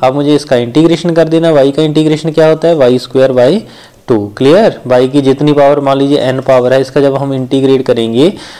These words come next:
तो ये क्या होता है जल्दी से बताओ, बोलो भाई। तो ये होता है y की power n plus one divide by n plus one। समझे भाई point। तो ऐसे यहाँ पे y की power one थी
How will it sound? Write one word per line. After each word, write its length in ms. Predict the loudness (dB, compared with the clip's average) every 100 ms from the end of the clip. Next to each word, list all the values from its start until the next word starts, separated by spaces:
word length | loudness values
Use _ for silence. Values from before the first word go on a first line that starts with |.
| -8 -2
तो 80 |
ये 200 | 0 2
क्या 160 | 2 2
होता 220 | 2 2
है 80 | 2
जल्दी 240 | 2 0
से 100 | 0
बताओ, 360 | 0 2 2 0 -4 -20 _ _ _ _ _ -20 _ -14 -2
बोलो 300 | 0 2 2
भाई। 380 | 2 0 -2 -8 -20 _ _ _ _ _ _ -2
तो 60 |
ये 140 | 2 4
होता 220 | 4 2
है 80 | 2
y 280 | 2 0
की 100 | 0
power 320 | 0 2 2 -2
n 120 | -4 -2
plus 280 | -2 0 -2
one 260 | -2 0
divide 300 | 2 2 2
by 140 | 2 0 -2 -14 -6 -4
n 120 | -4 -6
plus 320 | -4 -4 -6 -8
one। 260 | -8 -10 -20 -8
समझे 240 | -4 -2 0
भाई 140 | 0
point। 340 | 0 -4 -2
तो 100 | 2
ऐसे 240 | 2 2 0
यहाँ 160 | 0
पे 140 | 0 0
y 220 | 0 0
की 80 | -4
power 240 | -2 -2 -2
one 220 | -4 -4 -2
थी 160 | -2